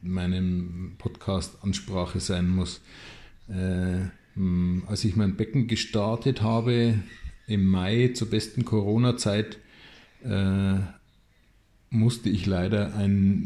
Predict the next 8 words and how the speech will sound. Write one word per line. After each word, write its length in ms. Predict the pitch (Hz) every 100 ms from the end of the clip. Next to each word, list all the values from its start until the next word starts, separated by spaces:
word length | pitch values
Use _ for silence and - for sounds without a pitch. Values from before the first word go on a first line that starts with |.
| 107
mir 220 | 101 92
damals 400 | 87 92 101 -
unbekanntes 800 | 120 120 120 110 92 90 92 -
Salz 540 | 78 113 117 - - - _ _ _
bei 100 | 92 95
meinem 240 | 95 92
Händler 420 | 90 104 101 107
nehmen. 680 | 104 101 104 110 113 107